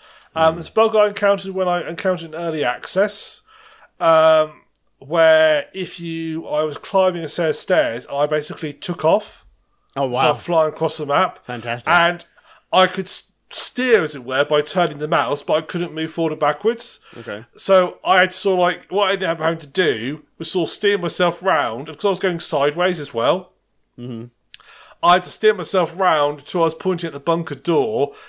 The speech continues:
Speaker 1: and aim and sort of
Speaker 2: <laughs> Just, like,
Speaker 1: hit the
Speaker 2: drift
Speaker 1: bunker,
Speaker 2: in.
Speaker 1: hit,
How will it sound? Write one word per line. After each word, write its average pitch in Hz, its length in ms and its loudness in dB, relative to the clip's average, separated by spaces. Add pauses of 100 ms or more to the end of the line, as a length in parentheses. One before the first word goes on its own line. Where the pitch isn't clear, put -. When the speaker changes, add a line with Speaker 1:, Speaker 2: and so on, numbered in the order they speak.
(100)
Speaker 1:
and 151 220 -2
aim 151 320 2
and 147 100 -10
sort 165 220 0
of 220 140 6
Speaker 2:
<laughs> - 20 -16
Just, 214 120 -14
like, 170 300 -4
Speaker 1:
hit 208 160 0
the 165 60 -14
Speaker 2:
drift 175 120 2
Speaker 1:
bunker, 185 200 4
Speaker 2:
in. 131 240 0 (200)
Speaker 1:
hit, 180 320 2